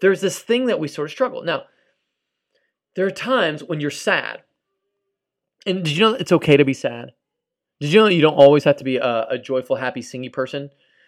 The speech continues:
That there are times when, when sadness is required. Um,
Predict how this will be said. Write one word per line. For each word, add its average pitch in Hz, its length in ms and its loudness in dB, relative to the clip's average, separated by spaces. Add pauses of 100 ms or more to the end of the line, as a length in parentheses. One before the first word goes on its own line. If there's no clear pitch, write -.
(120)
That 131 180 -2
there 151 180 4
are 180 40 2
times 139 440 -4
when, 127 280 -10
when 120 180 -14
sadness 135 920 -4
is 117 280 -10
required. 113 720 -4 (480)
Um, 113 480 -16